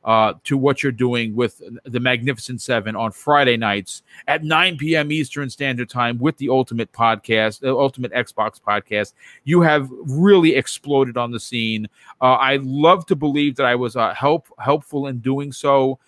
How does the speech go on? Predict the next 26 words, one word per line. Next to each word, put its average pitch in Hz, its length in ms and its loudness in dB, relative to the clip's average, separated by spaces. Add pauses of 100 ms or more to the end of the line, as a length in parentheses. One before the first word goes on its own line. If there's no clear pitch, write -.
(200)
Uh, 117 120 2
I 113 120 2
think 135 220 -8
that - 160 -8
you 135 160 0
are 107 220 2
a - 40 -6
powerful 147 800 0
entity 135 560 -6
in 123 160 -8
this 110 240 -12
community. 127 600 -4
Love 139 360 4
that 165 120 2
what 151 200 -4
you're 131 60 -4
doing 123 500 -2 (680)
with, 143 160 -4
of 110 120 -14
course, 135 360 2 (320)
m-, 135 160 -4
uh, 127 220 0
your 127 220 0
wife, 120 440 0
uh, 107 60 -16
Caitlin, 120 540 -4